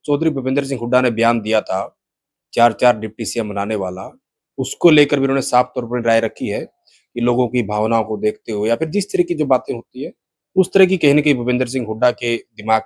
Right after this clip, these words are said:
में ऐसी बात थी तो उन्होंने वो बात बोल ली। और भी बाकी मुद्दों पर हमने इनसे बातचीत की। आपको कैसी बातचीत लगी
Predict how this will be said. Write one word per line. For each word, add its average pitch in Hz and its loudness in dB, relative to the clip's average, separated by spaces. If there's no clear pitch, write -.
में 110 -4
ऐसी 110 -4
बात 104 -2
थी 107 -6
तो 113 -10
उन्होंने 110 -2
वो 107 0
बात 101 0
बोल 104 -4
ली। 101 -12
और 156 8
भी 175 6
बाकी 120 -4
मुद्दों 123 -4
पर 127 -2
हमने 123 -2
इनसे 127 -6
बातचीत 123 0
की। 156 -8
आपको 104 -6
कैसी 123 0
बातचीत 135 2
लगी 151 -2